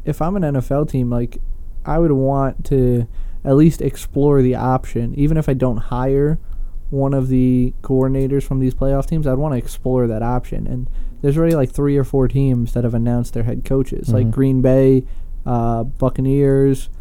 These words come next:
Speaker 1: um,
Speaker 2: Arizona?
Speaker 1: Arizona,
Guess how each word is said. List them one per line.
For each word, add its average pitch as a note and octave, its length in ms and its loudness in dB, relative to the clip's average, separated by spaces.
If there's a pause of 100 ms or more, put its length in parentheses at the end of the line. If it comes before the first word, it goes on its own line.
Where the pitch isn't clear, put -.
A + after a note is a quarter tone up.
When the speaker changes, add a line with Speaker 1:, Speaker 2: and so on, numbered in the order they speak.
(420)
Speaker 1:
um, A#2+ 760 -2
Speaker 2:
Arizona? B2+ 680 0 (400)
Speaker 1:
Arizona, C3 760 2